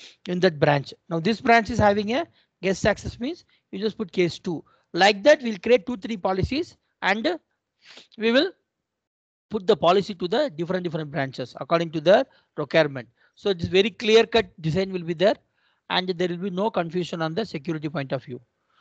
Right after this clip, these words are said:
So you can do everything in a single location. Now, if you are using direct, uh, cloud access, then you can go for extra security like D N S security.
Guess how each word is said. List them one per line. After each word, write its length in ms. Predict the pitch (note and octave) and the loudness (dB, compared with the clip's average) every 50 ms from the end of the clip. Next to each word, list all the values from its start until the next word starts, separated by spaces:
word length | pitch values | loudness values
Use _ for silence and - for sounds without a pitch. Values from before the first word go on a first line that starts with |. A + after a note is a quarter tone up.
| _ _ _ | _ _ _
So 140 | - - | 0 4
you 100 | F#3 F#3 | 4 4
can 220 | F3 - G3 F#3 D#3+ | 6 4 2 2 2
do 160 | D3+ F#3+ G3+ | 4 6 6
everything 380 | F#3 E3+ E3+ E3+ F3 E3 F#3+ F3 | 6 6 4 0 -2 -4 -6 -4
in 100 | F3+ G#3 | -4 -4
a 80 | A#3+ | -4
single 340 | - - F3+ E3+ E3 E3+ E3 | -4 -4 -4 -4 -2 -2 0
location. 460 | D#3 D3 B2+ - C3 A#2+ - C3 - _ _ _ _ _ _ - | 0 -2 -2 -4 -8 -10 -10 -14 -18 _ _ _ _ _ _ -6
Now, 300 | E3 F3+ G3+ A3+ C4 C4+ | 0 4 4 4 4 2
if 220 | B3+ A#3+ F#3+ - | 0 -4 -6 -2
you 60 | G#3 G#3 | 0 0
are 80 | G3+ F3+ | 2 0
using 340 | G#3 A3+ F#3 - B3 G#3+ | -2 -4 -4 -6 -6 0
direct, 380 | E3+ F3+ F3+ F#3+ A3 A#3+ - - | 4 4 6 6 4 2 0 0
uh, 140 | A#3 G#3+ G3 | 0 0 -2
cloud 320 | - - F#3+ F#3+ G3 F#3 | -2 -2 0 0 2 2
access, 440 | F#3 F3+ - - - C4 D#4+ - - _ _ _ _ _ _ | 2 2 0 0 -4 -4 -4 -4 -10 _ _ _ _ _ _
then 220 | - C#3+ F#3+ A3+ A3+ | -8 -4 -2 -2 -2
you 80 | G#3+ | -2
can 220 | F3 G3+ G3+ F#3+ E3+ | -2 -2 -4 -4 -2
go 180 | D#3 F3+ G3 | -2 0 0
for 300 | G3 - G3+ A#3 D#4+ E4+ - _ _ _ _ _ _ _ _ _ _ - | 0 2 2 0 0 -2 -6 _ _ _ _ _ _ _ _ _ _ -8
extra 360 | E3+ E3+ - - - G#3+ G3 | -8 -8 -4 0 2 2 2
security 400 | E3 - D#3+ - G3 E3 E3+ F3+ | 0 -2 -6 -6 -6 -4 -4 -6
like 120 | D#3+ D3 | -6 -6
D 160 | C#3 E3 F3 | -4 0 0
N 120 | F3 E3 E3+ | 0 0 -2
S 100 | D#3+ C3+ | -4 -2
security. 520 | - C3+ G#2 - D3 C3+ C3 A#2+ - - | -2 -4 -4 -4 -10 -10 -12 -12 -16 -20